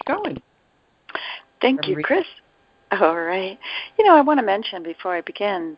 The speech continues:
Speaker 2: that this lesson today, Fear Binds the World, <clears throat> excuse me, Forgiveness Sets It Free.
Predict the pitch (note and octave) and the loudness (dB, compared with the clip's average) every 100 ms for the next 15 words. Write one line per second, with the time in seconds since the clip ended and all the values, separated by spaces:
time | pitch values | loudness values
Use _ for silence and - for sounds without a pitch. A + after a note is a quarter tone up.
0 | _ E3 E3+ C#4 - A#3 D4 D#4 A3 F#3+ | _ -2 0 0 4 4 4 0 -2 0
1 | D#3 D3+ D3+ - A3 A3 G#3+ F3+ F3+ F3 | 0 0 -4 -2 4 4 4 0 0 -8
2 | - D#3+ D#3 D#3+ C#3 C3+ _ _ - _ | -8 -8 -8 -8 -8 -10 _ _ -20 _
3 | - D#3+ C#3+ - - C3+ C#4 - F3+ F3+ | -20 -16 -16 -16 -14 -10 -8 0 4 4
4 | F3+ E3 - E3 - D3+ - F3+ E3+ D3 | 2 -6 -2 -2 -2 -10 -8 -10 -10 -12